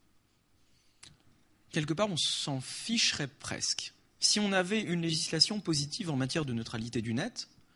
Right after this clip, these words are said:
qui nous permet de dire, si l'opérateur restreint, alors il se prend une tarte. Après, ils peuvent gérer leur truc entre eux. Orange et Cogent ont un problème, on s'explique,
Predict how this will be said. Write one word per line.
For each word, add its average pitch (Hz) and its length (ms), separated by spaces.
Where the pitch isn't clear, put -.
qui 151 120
nous 147 80
permet 160 260
de 151 120
dire, 151 220
si 247 220
l'opérateur 151 580
restreint, 139 520
alors 226 400
il 226 60
se 214 80
prend - 160
une 127 120
tarte. - 340
Après, 208 160
ils - 40
peuvent 156 160
gérer 147 260
leur 147 120
truc - 220
entre 143 240
eux. - 60
Orange 156 460
et 156 100
Cogent 151 440
ont 127 80
un 127 80
problème, 135 460
on - 420
s'explique, - 560